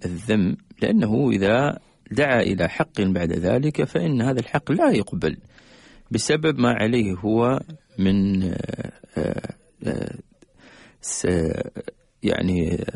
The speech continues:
لبس وكلام وحديث مبتذل،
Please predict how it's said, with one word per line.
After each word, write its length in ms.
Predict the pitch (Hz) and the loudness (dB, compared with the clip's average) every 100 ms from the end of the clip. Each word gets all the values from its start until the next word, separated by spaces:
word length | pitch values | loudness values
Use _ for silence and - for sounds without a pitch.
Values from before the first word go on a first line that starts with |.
| - - _ _ _ - - - - 123 | -10 -16 _ _ _ -20 -20 -20 -4 0
لبس 340 | 143 - - 104 110 | 0 -2 0 2 2
وكلام 1700 | 104 85 82 80 - - 98 82 92 98 - 90 110 113 101 101 90 | 2 2 2 0 -4 -6 -4 -2 -4 -4 -2 2 4 4 2 2 2
وحديث 640 | 82 - 82 107 127 107 | 0 -2 -2 2 2 2
مبتذل، 960 | 98 117 113 104 101 - 117 104 85 - | 0 0 2 0 0 -2 0 0 -2 -8